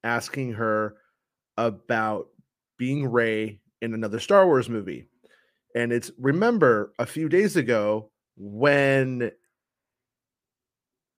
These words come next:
there was that tweet from somebody from T H R with Daisy Ridley as Rey, like, catching rain from The Last Jedi or something like that. And everyone was like, "Oh my God, it's a big scoop."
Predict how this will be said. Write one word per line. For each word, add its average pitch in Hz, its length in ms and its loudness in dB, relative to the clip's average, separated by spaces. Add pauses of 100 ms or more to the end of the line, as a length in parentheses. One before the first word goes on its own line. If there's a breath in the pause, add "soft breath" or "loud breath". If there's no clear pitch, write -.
(260)
there 143 300 4
was 135 320 2
that 131 380 2
tweet 156 380 -2
from 151 160 -4
somebody 151 420 0
from 120 180 -6
T 151 220 -2
H 139 200 -2
R 143 380 4 (340 soft breath)
with 110 240 -4
Daisy 139 400 0
Ridley 131 420 -2
as 117 320 -2
Rey, 123 260 0
like, 117 200 -4
catching 123 380 -6
rain 110 320 -6
from 113 200 -6
The 107 120 -4
Last 107 320 -4
Jedi 117 420 -2 (380)
or 117 40 -12
something 147 300 -6
like 151 200 -6
that. 156 280 0 (300 soft breath)
And 131 80 -2
everyone 139 240 2
was 131 80 2
like, 139 160 2
"Oh 202 120 8
my 165 200 6
God, 165 340 8
it's 147 160 0
a 131 80 2
big 147 320 0
scoop." - 380 -4